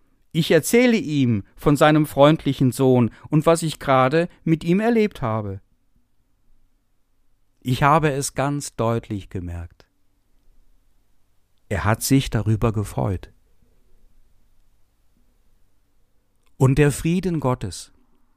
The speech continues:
welcher höher ist als alle menschliche Vernunft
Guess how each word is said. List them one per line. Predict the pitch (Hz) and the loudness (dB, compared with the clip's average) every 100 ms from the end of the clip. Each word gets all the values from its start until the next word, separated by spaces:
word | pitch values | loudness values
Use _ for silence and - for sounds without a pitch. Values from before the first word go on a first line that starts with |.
| _ _ _ _ _ _ - | _ _ _ _ _ _ 0
welcher | 139 185 - 180 151 | 2 2 2 2 2
höher | 196 190 170 | 0 0 -2
ist | 160 - - - _ - - | -6 -8 -12 -18 _ -20 -2
als | 151 165 - | 0 0 0
alle | 165 214 202 | 2 4 4
menschliche | 175 175 - 151 147 139 | 2 -2 -4 -8 -6 -6
Vernunft | - 123 117 117 113 - - | -6 -4 -4 -6 -10 -16 -20